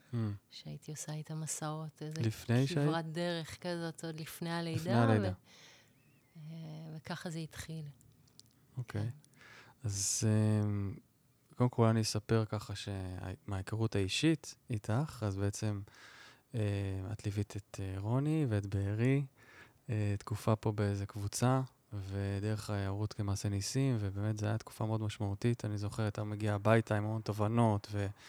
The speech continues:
Speaker 1: וככה, דברים לחשוב עליהם. כי הורות זה...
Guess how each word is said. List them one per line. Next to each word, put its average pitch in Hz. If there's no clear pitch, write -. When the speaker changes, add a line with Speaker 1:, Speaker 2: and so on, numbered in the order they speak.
Speaker 1:
וככה, 101
דברים 107
לחשוב 131
עליהם. 101
כי 98
הורות 117
זה... -